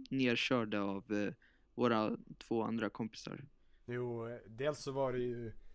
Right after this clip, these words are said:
Speaker 2: alltså mina extremt dåliga servrar där på slutet, alltså
Speaker 1: <laughs>
Speaker 2: kuggade, vad fan var det? Tio
Speaker 1: Och
Speaker 2: i rad liksom,
Speaker 1: Ja.
Speaker 2: eller något sånt där. Och sen så var det dina, när vi körde i lag,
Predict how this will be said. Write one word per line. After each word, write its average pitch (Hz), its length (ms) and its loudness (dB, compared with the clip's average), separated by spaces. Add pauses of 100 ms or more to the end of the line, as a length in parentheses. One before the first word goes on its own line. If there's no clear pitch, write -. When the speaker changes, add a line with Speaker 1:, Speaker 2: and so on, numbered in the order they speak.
(140)
Speaker 2:
alltså 117 500 -6
mina 120 640 -6
extremt 135 840 -4
dåliga 104 300 -6
servrar 117 440 -4
där 101 180 -4
på - 140 -14
slutet, 123 440 -6 (100)
alltså 104 320 -4 (280)
Speaker 1:
<laughs> - 300 -4
Speaker 2:
kuggade, 123 600 0
vad 113 160 -4
fan 113 260 -6
var 135 160 2
det? - 120 -4 (140)
Tio 120 400 -2
Speaker 1:
Och - 80 6
Speaker 2:
i 110 80 -6
rad 107 460 0
liksom, 95 320 -12
Speaker 1:
Ja. 294 80 4
Speaker 2:
eller 285 100 4
något 127 160 0
sånt 110 160 -12
där. 110 240 -4 (420)
Och 117 160 -10
sen 131 180 -4
så 135 140 -6
var 131 180 0
det 117 280 -2 (140)
dina, 120 560 -6
när 110 200 -6
vi 117 400 -2
körde 104 340 -6
i 101 80 -4
lag, 95 300 -6